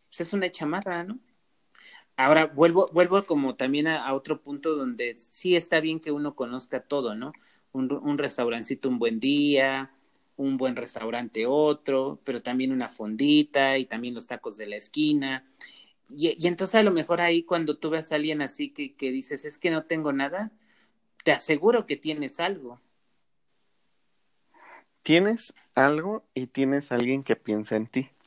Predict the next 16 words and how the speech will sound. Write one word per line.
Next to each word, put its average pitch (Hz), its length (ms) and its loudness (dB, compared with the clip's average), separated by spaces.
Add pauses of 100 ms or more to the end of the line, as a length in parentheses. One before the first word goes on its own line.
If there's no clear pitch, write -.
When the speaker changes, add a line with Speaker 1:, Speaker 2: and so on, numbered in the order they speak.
(100)
Speaker 1:
Exacto. 110 880 -12 (2250)
Speaker 2:
Porque 110 420 6
algo 151 300 4
que 131 180 -2
yo 120 260 0
he 120 120 -2
visto 117 440 -6
y 101 140 0
he 107 40 4
aprendido 104 540 0
en 101 100 -4
esta - 380 -6
pandemia 85 580 4
o 92 100 6
en 87 120 2
esta, - 460 -6